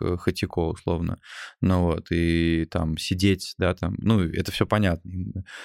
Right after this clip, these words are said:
Но вот именно я не думаю, что голубь может разли-, в-, вмазаться в стену от того, что он понял, что ему достаточно.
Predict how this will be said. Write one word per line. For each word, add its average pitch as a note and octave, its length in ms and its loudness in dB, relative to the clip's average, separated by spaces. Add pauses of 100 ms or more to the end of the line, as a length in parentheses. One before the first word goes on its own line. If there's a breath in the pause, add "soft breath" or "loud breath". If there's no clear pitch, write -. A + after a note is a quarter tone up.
(140 loud breath)
Но G2 100 6
вот F#2+ 180 4
именно G#2 220 6
я F#2 160 6
не G2 100 6
думаю, G#2 380 4
что E2+ 480 0
голубь G2 600 4
может F2 340 0
разли-, F2 400 0 (180)
в-, - 420 -8
вмазаться F#2 460 2
в - 80 -6
стену G2 440 2
от E2+ 100 -10
того, F2+ 220 2
что - 180 -4
он F2 120 0
понял, F2+ 320 0
что F2 540 -2 (580 loud breath)
ему F#2 220 4
достаточно. - 760 -2